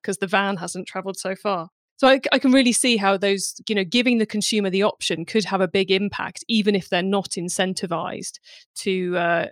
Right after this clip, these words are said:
you know, to make that green choice. Which I guess brings us round, almost coming full circle here, but we've talked about how you're helping the retailers with sta-, sustainability, how the tech is helping the retailers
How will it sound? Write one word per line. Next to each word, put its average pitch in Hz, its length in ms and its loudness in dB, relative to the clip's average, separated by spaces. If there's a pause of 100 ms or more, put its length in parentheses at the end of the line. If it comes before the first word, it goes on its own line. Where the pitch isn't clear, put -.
you 202 80 -4
know, 170 180 -2
to 220 140 -2
make 196 320 0
that - 200 -8
green 180 320 -4
choice. - 560 -4 (120)
Which 262 500 -2
I 262 80 0
guess 294 340 2
brings 247 380 0
us 214 160 -2
round, 208 400 2
almost 240 260 6
coming 214 220 4
full 214 220 -2
circle 220 460 2
here, 170 180 -4 (100)
but - 80 -6
we've - 160 -4
talked 285 300 -2
about 226 260 0
how 196 60 0
you're 220 280 4
helping 202 280 0
the 190 80 -4
retailers 190 400 -2
with 180 80 -2
sta-, 180 240 -4
sustainability, 185 1040 -2
how 180 140 -6
the - 120 -12
tech - 380 -2
is 202 100 -6
helping 190 320 -2
the 180 80 -4
retailers 180 640 -4